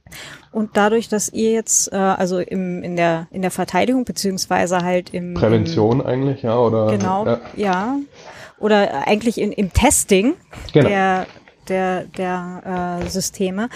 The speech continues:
Speaker 1: Natürlich, äh, also der, der, ich wollte jetzt gerade sagen, der letzte Schritt, es ist ja nicht wirklich der letzte Schritt, aber in einem Schritt dann halt auch den, äh, Auftraggebern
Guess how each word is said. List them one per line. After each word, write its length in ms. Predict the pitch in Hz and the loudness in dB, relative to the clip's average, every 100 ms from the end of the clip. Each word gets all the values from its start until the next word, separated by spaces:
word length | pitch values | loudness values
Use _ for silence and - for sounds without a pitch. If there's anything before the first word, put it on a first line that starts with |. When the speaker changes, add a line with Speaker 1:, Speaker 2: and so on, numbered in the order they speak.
| - - - | -10 -12 -4
Speaker 1:
Natürlich, 640 | 214 196 220 220 220 - | -2 0 2 2 -2 -6
äh, 40 | 202 | -2
also 340 | 196 - 190 | 0 2 0
der, 220 | 196 196 | 0 0
der, 380 | 175 190 185 185 - _ _ _ _ | 2 0 0 -4 -10 _ _ _ _
ich 160 | - - | -12 -2
wollte 140 | 214 | 0
jetzt 120 | 185 - | 0 0
gerade 220 | 196 196 | 2 4
sagen, 180 | 185 180 | 2 2
der 100 | 190 | 4
letzte 320 | 208 - 208 | 4 4 0
Schritt, 260 | - 190 185 | 0 -2 -2
es 140 | 175 | -4
ist 100 | 170 | -2
ja 80 | 190 | -2
nicht 160 | 185 196 | -2 -6
wirklich 220 | 185 185 | -6 -6
der 100 | 185 | -4
letzte 280 | 170 - 196 | -4 -4 -6
Schritt, 240 | - 190 | -6 -4
aber 140 | 180 185 | -4 -4
in 100 | 196 | -4
einem 240 | 185 208 | -2 -2
Schritt 260 | 202 - 202 | -2 -4 -2
dann 180 | 202 190 | -2 -2
halt 220 | 196 - | -2 0
auch 240 | 190 196 - 175 - | -2 -2 -6 -14 -2
den, 400 | 190 190 196 214 - - - _ _ | 2 2 2 -2 -6 -20 -20 _ _
äh, 200 | 202 190 | 2 4
Auftraggebern 1300 | - 190 - - 220 214 - - 180 202 208 226 | 4 0 -2 -4 -2 -2 -6 -6 -2 2 2 0